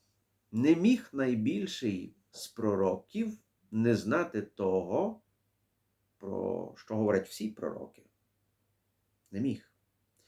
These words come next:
Е, і тому цей уривок дещо в іншому ключі розуміють. А для того, щоб і ми зрозуміли, то нам потрібно пригадати початки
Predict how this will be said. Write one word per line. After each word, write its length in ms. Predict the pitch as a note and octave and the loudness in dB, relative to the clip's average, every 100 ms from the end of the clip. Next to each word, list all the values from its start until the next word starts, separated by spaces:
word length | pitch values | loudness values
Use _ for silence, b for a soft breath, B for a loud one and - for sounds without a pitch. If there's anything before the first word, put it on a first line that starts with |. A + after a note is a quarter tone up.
| b b b b b b b _ - | b b b b b b b _ -14
Е, 360 | F#2+ F2 C#2+ - _ - | -10 -8 -10 -12 _ -4
і 640 | B2+ F#3 F#3 F3 D3+ B2+ - | -2 0 0 2 2 0 -2
тому 520 | B2 G#3 G#3+ C3+ A2 | 0 4 4 4 0
цей 240 | - - A2 | -4 -4 0
уривок 640 | G#2 C3 G#3 F#3 - - _ _ | 2 2 2 -2 -4 -20 _ _
дещо 720 | A2+ G2 - C#3 - - F3 | -12 -8 0 2 2 -4 -6
в 100 | D#3+ - | -6 -8
іншому 460 | E3 F#3+ D#3 B2+ | -8 -8 -6 -6
ключі 380 | A#2 A2 G#2+ A2 | -4 -6 -6 -6
розуміють. 640 | G2+ F2+ E2 D#2+ - - _ _ _ _ | -6 -8 -10 -12 -12 -14 _ _ _ _
А 260 | G#2+ G#2 G#2+ | -6 -2 0
для 120 | G#2 | 0
того, 240 | G#2 D#3+ | -2 -4
щоб 220 | B2 A2 G2 - | -6 -4 -2 -2
і 100 | G2+ | -2
ми 300 | F#2+ E3+ A#3 | 2 2 2
зрозуміли, 760 | E3 C3+ B2 G#2 G#2 A2 - - _ _ _ _ - | 0 -2 0 0 0 -2 -4 -10 _ _ _ _ -18
то 100 | - | -8
нам 160 | A#2+ G#3+ | -4 -2
потрібно 320 | C3 F#3 D3+ | -2 -4 -4
пригадати 460 | C3 A#2+ C3 D#3 C3 | -2 -2 -2 -2 -4
початки 880 | - A#2+ A2 - G#3 G#3+ - F#2 | -4 -4 -4 -2 -4 -4 -8 -8